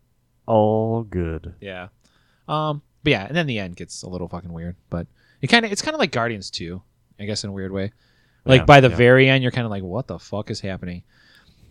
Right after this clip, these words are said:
Speaker 2: And you're like, "Yeah, but, yeah, it's a comic book movie, right?" <laughs> Gotta suspend disbelief.
Speaker 1: So it's, it's par for the course. Yeah, you know.
Speaker 2: Exactly.
Speaker 1: Doesn't have to make sense.
Speaker 2: <laughs>
Speaker 1: Is it a
Speaker 2: Oh, yeah.
Speaker 1: heist?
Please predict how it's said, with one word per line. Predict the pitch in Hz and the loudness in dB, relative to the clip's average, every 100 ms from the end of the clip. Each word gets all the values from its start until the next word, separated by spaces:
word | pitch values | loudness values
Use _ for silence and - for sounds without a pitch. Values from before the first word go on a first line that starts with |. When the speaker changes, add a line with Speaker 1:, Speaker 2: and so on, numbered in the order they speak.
| _ - | _ -8
Speaker 2:
And | 107 | -4
you're | 113 | -2
like, | 104 92 - | -2 -4 -6
"Yeah, | 113 98 90 | -6 -6 -6
but, | 98 95 92 _ 107 | -6 -8 -8 _ -18
yeah, | 104 82 | -16 -14
it's | - | 0
a | |
comic | 214 156 | 4 4
book | 110 98 | 2 -2
movie, | 101 98 - | -2 -4 -8
right?" | - 117 _ _ _ - | -14 -14 _ _ _ -20
<laughs> | 143 - 165 - - 302 _ _ _ _ _ _ _ _ _ _ _ _ _ | -20 -20 -16 -16 -16 -20 _ _ _ _ _ _ _ _ _ _ _ _ _
Gotta | 135 | -10
suspend | 127 160 - 170 143 | -6 -4 -4 -6 -6
disbelief. | - 131 107 - | -6 -6 -6 -4
Speaker 1:
So | 170 | -2
it's, | 127 - _ _ _ _ _ | -2 -4 _ _ _ _ _
it's | - | -2
par | 170 156 | -2 0
for | |
the | 156 | -4
course. | - 87 85 | -2 -4 -2
Yeah, | 90 80 | -4 -4
you | 85 | -6
know. | 85 | -6
Speaker 2:
Exactly. | 143 95 92 95 98 - | -6 -6 -8 -12 -16 -8
Speaker 1:
Doesn't | 120 | -2
have | 101 | -2
to | - | -2
make | 82 82 | -8 -6
sense. | 90 - _ - _ | -8 -10 _ -20 _
Speaker 2:
<laughs> | 339 392 - 392 415 - _ _ _ _ _ _ - - - _ _ 123 120 131 _ 113 107 107 | -20 -20 -20 -20 -20 -20 _ _ _ _ _ _ -16 -16 -16 _ _ _ -20 _ _ _ _ -10
Speaker 1:
Is | 107 | -6
it | |
a | 101 | -4
Speaker 2:
Oh, | 107 | -4
yeah. | |
Speaker 1:
heist? | 98 | -6